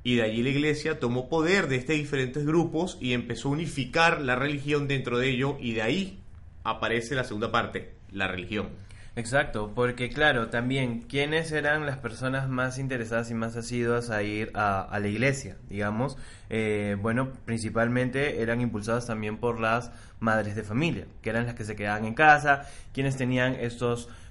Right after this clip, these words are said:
Speaker 2: clubs de reuniones de lectura. Recordemos que también hasta hace décadas atrás ya había la mujer ganado el derecho a la,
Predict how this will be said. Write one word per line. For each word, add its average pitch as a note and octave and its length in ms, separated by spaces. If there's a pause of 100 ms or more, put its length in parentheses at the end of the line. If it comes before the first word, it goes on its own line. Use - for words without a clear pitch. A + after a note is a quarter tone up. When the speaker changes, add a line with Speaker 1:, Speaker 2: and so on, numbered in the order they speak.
(140)
Speaker 2:
clubs C#3+ 260
de C3+ 120
reuniones A#2+ 520
de B2 80
lectura. C3 640
Recordemos A#2 480
que C3+ 100
también A#2 320
hasta A2+ 300
hace B2 320
décadas A#2+ 540
atrás A#2 360
ya A#2 120
había A#2+ 460
la A2 140
mujer B2 380
ganado A2+ 340
el A#2 80
derecho G#2+ 380
a A2+ 60
la, G#2 240